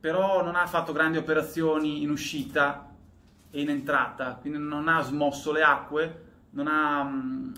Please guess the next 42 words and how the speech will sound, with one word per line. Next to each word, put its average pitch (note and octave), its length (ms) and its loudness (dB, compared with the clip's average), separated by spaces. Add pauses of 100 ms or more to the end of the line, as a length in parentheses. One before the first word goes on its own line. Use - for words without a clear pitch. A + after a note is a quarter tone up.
diciamo, D3 580 -4
preso D#3 240 -2
capitali D3+ 560 0
da C#3+ 120 2
poter C#3+ 240 -2
investire C#3+ 500 0
più C#3 120 -6
di C3+ 120 0
tanto, C3 500 -4 (500)
quindi E3 200 -6
per D#3+ 100 -4
quello F3+ 180 0
che D#3 100 -6
forse D3+ 340 -6
si, C3+ 260 -10
si - 180 -6
muove D#3+ 220 4
un D3 80 4
po' E3 140 4
come D#3+ 180 2
la D3+ 80 6
Juve, D3 380 4
no? D3 160 2
Con C3+ 120 -4
questi D3 540 -4 (240)
scambi D3+ 920 0
più D3 100 0
o - 20 2
meno D3+ 180 2
alla D#3 160 4
pari, C#3 800 4 (1000)
cercando D#3+ 480 0
comunque D#3 300 -2
di D3 100 -2
trovare D3 260 2
contropartite D3+ 520 0
tecniche D#3 440 0
per C#3+ 160 -2
non D3+ 220 0
muovere C#3+ 300 4
capitali, C#3 840 0
eh, C3 720 -4